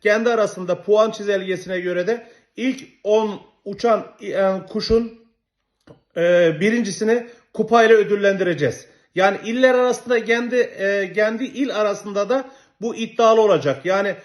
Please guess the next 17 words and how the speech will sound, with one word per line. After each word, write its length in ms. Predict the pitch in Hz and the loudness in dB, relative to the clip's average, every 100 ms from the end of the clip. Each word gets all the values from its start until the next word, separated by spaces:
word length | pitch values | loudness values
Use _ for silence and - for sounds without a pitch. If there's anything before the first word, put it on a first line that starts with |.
| _ | _
örneğin 400 | - 233 226 233 | -2 0 0 -2
Kırıkkale'de 600 | - 233 226 233 220 202 180 | 0 -2 0 0 2 0 0
diyelim. 340 | 180 214 220 - _ - | 0 -2 -4 -16 _ 0
Kırıkkale'de 720 | 233 233 220 208 202 233 - - _ | 2 2 2 2 0 -2 -6 -20 _
herkes 680 | 175 254 240 233 220 - - | 2 2 2 0 -2 -4 -2
kendi 420 | 220 226 226 247 | 0 0 0 -2
arasında 580 | - 202 202 190 226 226 | 0 0 0 -2 -2 -2
da, 100 | 165 - _ - | -2 -6 _ -8
e, 260 | 175 170 | -6 -2
normal 320 | 190 208 220 | -2 0 0
turnuvamızdan 800 | 214 - 208 214 214 214 185 233 | -2 -4 -2 2 2 0 -2 -2
haricinde 680 | 208 196 190 180 180 202 185 | 0 2 0 -2 -8 -8 -4
de 180 | 233 247 - _ _ | -6 -8 -16 _ _
Kırıkkale 680 | - 233 - 214 202 262 254 _ | 0 2 2 0 0 0 -6 _
şampiyonunu 720 | - 226 226 220 233 233 240 | -4 0 0 -2 -4 -2 0
belirleyecek. 680 | 208 170 151 143 131 131 127 | 2 0 0 -2 -2 -4 -6
Yani 220 | 156 151 | -6 -6